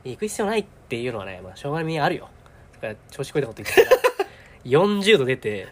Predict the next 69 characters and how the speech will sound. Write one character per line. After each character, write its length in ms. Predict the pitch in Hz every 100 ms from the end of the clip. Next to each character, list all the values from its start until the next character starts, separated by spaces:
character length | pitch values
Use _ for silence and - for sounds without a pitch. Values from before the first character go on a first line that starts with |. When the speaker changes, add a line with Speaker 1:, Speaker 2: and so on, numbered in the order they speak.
| -
Speaker 2:
マ 100 | 302 160
ジ？ 100 | -
Speaker 1:
死 200 | - 170
に 100 | 190
か 120 | 247
け 100 | 185
た 80 | 120
か 80 | 92
ら、 60 |
俺 80 | 101
は。 60 | 101 - 180
Speaker 2:
マ 80 | -
ジ 160 | 160
で、 320 | 104 107 76 - - - - - -
あ 200 | 104 104
の、 400 | 104 101 101 98
コ 140 | 254
ロ 100 | 277
ナ 100 | 208
の 120 | 127
悪 180 | 104 143
口 280 | 135 113 101
言 60 | 95
っ 20 |
て、 280 | - 101 -
全 420 | - 110 147 156
員 300 | 151 147 143
な 100 | 139
ん 60 | 131
か 100 | 85
そ 120 | 85
の、 300 | 78 76 73 - - - - - -
土 100 | 101
下 80 | 113
座 140 | 123
す 120 | -
る 80 | 117
よ 80 | 101
ね、 60 | -
多 80 | -
分 40 |
ね。 40 |
Speaker 1:
い 20 | -
や、 40 | -
本 160 | 202 -
当 80 | 180
に 120 | 175
ね、 220 | 151 107
舐 100 | 120
め 140 | 170 185
腐 200 | - 202
っ 60 |
て 300 | 202 - -
た、 80 | - -
本 200 | 123 120
当 60 | 117
に。 60 | 175
Speaker 2:
舐 20 |
め 60 |
腐 160 | - 220
っ 80 | 202
て 120 | 107
る、 60 | -
本 200 | 123 117
当 100 | 120
に。 60 |
Speaker 1:
マ 60 | 110
ジ 60 |
で。 100 | 107